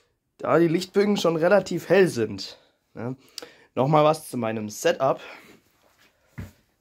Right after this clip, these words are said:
Ich arbeite hier mit einem Schütz, mit einem L-Schalter, um den Schütz zu bedienen. Ist nicht optimal, muss ich mir noch einen Taster besorgen. Ähm,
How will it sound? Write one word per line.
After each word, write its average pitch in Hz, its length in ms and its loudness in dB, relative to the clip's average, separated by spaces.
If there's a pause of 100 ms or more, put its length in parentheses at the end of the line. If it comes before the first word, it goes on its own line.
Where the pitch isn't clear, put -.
(320)
Ich - 120 -18
arbeite 147 380 0
hier 190 340 0 (160)
mit - 220 -14
einem 156 140 -10
Schütz, - 560 0 (580)
mit 117 120 -20
einem 107 80 -16
L-Schalter, 143 580 2
um 127 80 0
den 117 120 -2
Schütz 147 280 -6
zu 117 100 -16
bedienen. 196 460 -4 (320)
Ist - 140 -20
nicht 101 120 -6
optimal, 123 520 2
muss 123 200 -8
ich 117 80 -6
mir 110 120 0
noch 104 120 -6
einen 107 80 -14
Taster 123 320 -6
besorgen. 131 420 -2 (1700)
Ähm, 131 840 2